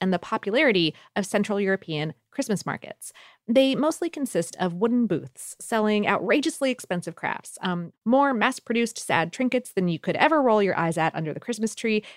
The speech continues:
and, most importantly, so many wonderful foods and beverages. And when they are not reasonably canceled due to covid, they are usually packed with people in the evening hours. Not just packed,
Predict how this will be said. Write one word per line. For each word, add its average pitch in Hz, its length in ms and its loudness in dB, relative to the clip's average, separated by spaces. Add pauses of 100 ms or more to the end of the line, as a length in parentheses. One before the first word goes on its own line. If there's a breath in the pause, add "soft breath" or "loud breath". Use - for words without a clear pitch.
(140 loud breath)
and, 311 300 2 (260 soft breath)
most 247 320 2
importantly, 180 640 0 (180 soft breath)
so 247 540 0
many 160 340 2
wonderful 170 680 -2
foods 156 320 -4
and 147 80 -6
beverages. - 640 -6 (640)
And 247 420 2
when 269 220 2
they 285 140 2
are 294 100 0
not 311 340 -2
reasonably 185 640 0
canceled 233 560 -2
due 190 100 0
to - 80 -4
covid, - 460 0 (340 loud breath)
they 226 140 4
are 220 80 2
usually 269 560 0 (100)
packed - 560 -4
with - 160 -4
people 254 480 -4
in 220 120 2
the 175 140 -2
evening 165 300 -2
hours. - 520 -4 (680)
Not 180 280 0
just - 180 -6
packed, - 340 0